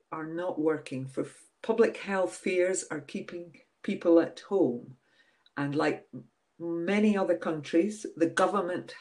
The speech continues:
has stepped in and is paying to, uh, paying the wages of people who are not able to work, because many people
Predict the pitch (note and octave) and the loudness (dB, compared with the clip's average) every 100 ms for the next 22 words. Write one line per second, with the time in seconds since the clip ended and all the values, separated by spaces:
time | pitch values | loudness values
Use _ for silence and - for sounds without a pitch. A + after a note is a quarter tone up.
0 | - D3+ - - - G#3 G3+ - - F3+ | -10 -10 -10 -12 -2 0 0 -2 4 6
1 | B2 C#3 E3+ _ _ _ _ - _ _ | 6 -2 -8 _ _ _ _ -20 _ _
2 | F3+ F3 E3+ F3 E3+ - E3+ E3+ E3 - | 0 2 2 0 -4 -2 4 6 4 0
3 | - _ _ - A#3+ A3+ B2+ C#3 D#3+ D#3+ | -16 _ _ 4 6 6 2 -4 -8 -14
4 | _ _ _ - F#3+ F#3+ F#3 F3+ - _ | _ _ _ -6 -2 -2 -4 -8 -12 _
5 | _ - - - A3+ G#3+ G#3+ G#3 G3+ - | _ 0 0 2 2 2 2 -2 -8 -2
6 | F#3 F#3+ G#3+ C4+ E4 D#3+ C#3+ C#3+ C3 - | 0 2 4 4 2 0 -2 -6 -10 -8
7 | E3+ - D3+ D#3 D#3 _ _ - F3+ F#3 | -8 -4 -4 -4 -8 _ _ -6 -6 -6
8 | F3 - E3+ D#3+ D#3+ - D#3+ C#3 B2 - | -8 0 2 2 -2 -6 -2 -2 -4 -10
9 | - C3+ D3 E3+ F3 F#3 E3 E3 C#3 C3 | -12 -6 -6 -2 -4 -4 -4 -6 -4 -4
10 | C3+ | -6